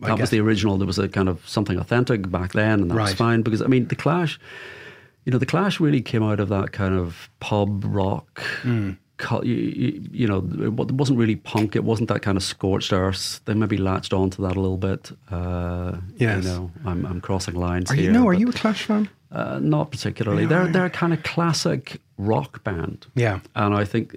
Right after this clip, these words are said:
Speaker 2: uh, you know, a bit like the Stranglers.
Speaker 1: Mm.
Speaker 2: You know, they, they, they were older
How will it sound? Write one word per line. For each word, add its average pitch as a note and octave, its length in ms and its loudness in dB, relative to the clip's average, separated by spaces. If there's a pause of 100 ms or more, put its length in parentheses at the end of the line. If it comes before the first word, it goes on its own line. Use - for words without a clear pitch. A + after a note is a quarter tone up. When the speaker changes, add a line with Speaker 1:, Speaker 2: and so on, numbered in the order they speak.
Speaker 2:
uh, G#2 360 -4
you A2+ 160 0
know, G#2+ 60 2
a F#2+ 40 -2
bit C3 140 -2
like B2 140 0
the - 80 -8
Stranglers. B2+ 760 2
Speaker 1:
Mm. B2+ 320 4
Speaker 2:
You C3+ 100 2
know, G2+ 240 4
they, G#2 180 0
they, G#2 180 0
they G#2 200 0
were G2+ 280 0 (100)
older B2 640 2